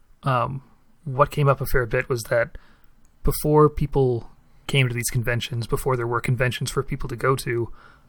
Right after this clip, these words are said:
a lot of people had this sense that being a Star Trek fan is a very lonely thing to be a fan of,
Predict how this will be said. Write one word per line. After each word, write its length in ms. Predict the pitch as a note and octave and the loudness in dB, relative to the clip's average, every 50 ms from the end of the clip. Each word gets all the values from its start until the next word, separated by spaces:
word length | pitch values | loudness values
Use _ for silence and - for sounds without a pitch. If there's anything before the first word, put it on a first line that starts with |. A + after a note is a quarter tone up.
| - - - | -12 -6 -4
a 80 | C3+ | -2
lot 160 | B2 B2 A#2+ | -2 -2 -2
of 120 | B2 A#2+ - | -4 -4 -6
people 260 | - C3 - C#3+ A#2 | -6 -2 0 2 2
had 180 | A#2+ B2+ A#2 B2 | 2 2 2 2
this 120 | A#2+ - - | 4 4 4
sense 260 | C3 A#2+ B2+ - - | 4 2 0 -2 -2
that 200 | - A#2+ A#2+ - - - _ _ - - - _ _ _ - | -2 -2 -2 -4 -8 -16 _ _ -20 -20 -20 _ _ _ -6
being 200 | - B2+ B2 A#2 | -4 -2 0 2
a 40 | A2 | 2
Star 200 | - C#3 B2 A#2+ | 4 4 2 2
Trek 240 | - - B2 - | 0 -4 -4 -4
fan 240 | - - C3 A#2+ B2 | -4 -4 -2 -2 -2
is 100 | B2 A2+ | -2 -2
a 40 | A#2 | -2
very 400 | A2+ B2 A#2+ B2 A#2+ A#2 A#2 - - _ _ _ _ _ _ | -2 0 0 0 0 -2 -4 -6 -10 _ _ _ _ _ _
lonely 540 | - C#3+ B2 A#2+ C3 C3 B2+ B2+ B2 B2 - - - | -6 -2 2 2 2 2 2 0 -2 -4 -4 -2 -2
thing 160 | C3+ B2 A#2+ | -2 -2 -2
to 80 | A#2 | -4
be 200 | G#2 - - - | -6 0 4 4
a 40 | C#3+ | 4
fan 300 | - - C#3 B2 B2 A#2+ A2+ | 4 4 2 0 0 -2 -4
of, 280 | A2 G#2+ G#2 - - | -4 -6 -8 -10 -16